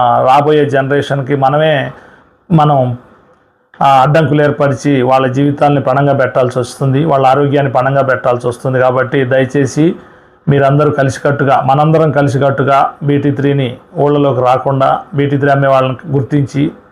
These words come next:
తగిన సమయంలో పోలీస్ స్టేషన్లో కానీ వ్యవసాయ అధికారులకు కానీ మనం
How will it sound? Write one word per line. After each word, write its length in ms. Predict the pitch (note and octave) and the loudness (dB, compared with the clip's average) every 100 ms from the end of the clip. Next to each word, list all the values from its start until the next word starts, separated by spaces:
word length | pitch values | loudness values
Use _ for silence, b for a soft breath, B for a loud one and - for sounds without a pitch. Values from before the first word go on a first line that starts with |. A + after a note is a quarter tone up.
| - | -2
తగిన 220 | C#3+ D#3 | 0 2
సమయంలో 600 | D3+ C#3+ C#3+ C3+ C3+ C#3 - B B B - | 2 0 0 0 0 -2 -4 B B B -4
పోలీస్ 220 | D3+ D3 A#2 | 0 0 0
స్టేషన్లో 400 | C#3+ C#3 C3+ C3 | 0 0 0 2
కానీ 260 | C3+ C#3+ | 2 2
వ్యవసాయ 340 | C#3+ C3+ C#3 C3+ | 0 0 0 0
అధికారులకు 420 | C3 C3 C3 B2 | 0 -2 0 0
కానీ 340 | C3 C3 C#3+ - b b b b D#3+ | 0 0 -6 -10 b b b b 0
మనం 340 | D3+ C3+ | 2 0